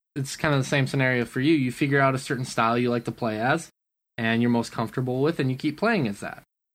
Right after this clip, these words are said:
I know a lot of times, like, in the past when I've played D and D or I've played R P G style games, I kinda default to a certain play style. Um, you know, if I'm playing a game like Skyrim or, or any of the Elder Scrolls game, really,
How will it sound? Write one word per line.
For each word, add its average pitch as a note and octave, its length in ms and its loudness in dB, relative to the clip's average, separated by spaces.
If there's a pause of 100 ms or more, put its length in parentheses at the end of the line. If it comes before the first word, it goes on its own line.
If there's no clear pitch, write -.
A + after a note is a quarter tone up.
I C3+ 100 2
know D#3 200 4
a D3+ 40 4
lot C#3+ 240 4
of D3+ 100 -2
times, D3 540 0
like, C3 300 0 (180)
in C#3+ 80 0
the C3+ 60 2
past B2 360 0
when C3 100 0
I've A#2+ 160 -2
played A2+ 260 -2
D A2 180 0
and G#2+ 120 0
D G#2+ 240 -2
or G#2 120 0
I've G#2 260 -6
played A2+ 180 -2
R A2+ 160 -2
P A2 180 -4
G A2 180 -4
style G#2+ 300 -4
games, C3 340 -2 (320)
I C3+ 140 2
kinda C#3 240 4
default C3 520 2
to C#3+ 160 0
a A#2+ 60 2
certain C3+ 320 -2
play E3+ 220 2
style. F2 400 -2 (600)
Um, G#2 680 -4 (280)
you A#2+ 160 0
know, A2+ 120 2
if A2 120 -2
I'm A#2+ 140 2
playing A#2 580 0 (640)
a B2 100 0
game A#2+ 300 2
like A2 320 0
Skyrim A2 800 0 (240)
or, A2+ 160 -4
or A#2 140 0 (120)
any C3+ 220 2
of B2 60 0
the A#2+ 80 0
Elder A2+ 260 0
Scrolls A2+ 320 -4
game, A2 240 0
really, A#2+ 320 -2